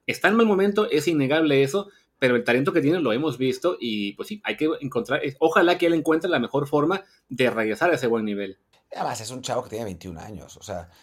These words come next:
Speaker 2: también es, eso es lo que, que tenemos que, que entender un poco, ¿no? Y a veces, eh, nos concentramos en el momento presente sin pensar en que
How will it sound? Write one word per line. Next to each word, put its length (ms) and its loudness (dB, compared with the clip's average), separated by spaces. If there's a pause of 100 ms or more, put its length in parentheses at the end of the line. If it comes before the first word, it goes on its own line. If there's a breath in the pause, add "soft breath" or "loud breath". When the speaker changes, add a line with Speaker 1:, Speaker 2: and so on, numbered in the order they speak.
(160 soft breath)
Speaker 2:
también 300 -8
es, 140 -4
eso 180 -10
es 80 -12
lo 100 -4
que, 260 -8
que 120 -12
tenemos 340 -10
que, 140 -8
que 100 -8
entender 320 -6
un 100 -12
poco, 280 -6
¿no? 140 -6
Y 60 -4
a 40 -2
veces, 320 -2 (320 loud breath)
eh, 140 -6
nos 420 -6 (180)
concentramos 760 0
en 80 -4
el 80 -6
momento 360 -4
presente 640 -4 (280 soft breath)
sin 280 -10
pensar 520 0
en 200 -10
que 220 -4